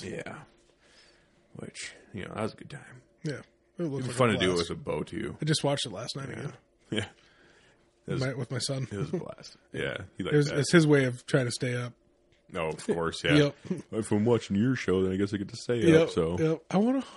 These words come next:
Speaker 2: watch hunting.
Speaker 1: Mm-hmm.
Speaker 2: Oh, or I think he actually said, "I wanna watch, shoot deer."
Speaker 1: Yeah. But would he have said that at, like, noon?
Speaker 2: No, he, earlier when I first started, 'cause I watched, uh,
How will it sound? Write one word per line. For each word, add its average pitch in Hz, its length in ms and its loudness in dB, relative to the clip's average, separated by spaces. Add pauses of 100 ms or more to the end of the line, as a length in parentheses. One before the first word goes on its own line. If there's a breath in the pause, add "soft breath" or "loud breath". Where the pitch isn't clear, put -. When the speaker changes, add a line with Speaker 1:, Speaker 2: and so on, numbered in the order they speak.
(120)
Speaker 2:
watch 226 240 -4
hunting. 175 1080 4 (240)
Speaker 1:
Mm-hmm. 180 560 -4
Speaker 2:
Oh, - 40 -4
or 139 200 0
I 135 100 4
think 143 140 0
he 135 80 2
actually 131 260 -2 (280)
said, 156 180 -2
"I - 20 -4
wanna 160 220 4
watch, 160 240 0 (560)
shoot 135 400 -2
deer." 113 340 -6 (540)
Speaker 1:
Yeah. - 160 -14 (540 soft breath)
But 87 100 4
would 87 180 0
he 90 140 2
have 85 120 2
said 85 200 -4
that 85 160 6
at, 80 180 0
like, 76 140 -6
noon? 80 420 -4 (540 loud breath)
Speaker 2:
No, 175 220 8
he, 147 200 8
earlier 143 640 4 (140)
when 135 160 0
I 127 80 0
first 143 260 2
started, 131 320 0
'cause 127 80 -8
I 123 80 0
watched, 127 400 0
uh, 123 300 -2